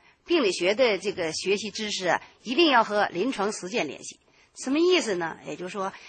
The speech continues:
你学病理的目的是想做一个好的医生，啊，那么你病理课学习，那就是为了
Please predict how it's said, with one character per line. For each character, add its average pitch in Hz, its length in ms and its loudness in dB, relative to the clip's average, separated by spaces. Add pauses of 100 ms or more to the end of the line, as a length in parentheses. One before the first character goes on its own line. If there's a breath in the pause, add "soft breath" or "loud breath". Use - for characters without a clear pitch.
(140)
你 247 120 -4
学 330 200 6
病 370 300 6
理 185 260 2
的 226 80 -4
目 339 260 8
的 190 180 2
是 247 140 -6
想 160 220 -2
做 254 300 2
一 196 120 -4
个 214 140 2
好 - 220 0
的 180 100 -6
医 170 200 -6
生， 175 280 -2 (540)
啊， - 180 -20 (380 loud breath)
那 415 100 4
么 415 80 10
你 330 140 8
病 392 240 6
理 226 200 2
课 277 260 0
学 247 260 0
习， 220 300 -4 (260 soft breath)
那 285 160 -4
就 302 160 0
是 339 100 2
为 339 160 4
了 254 300 6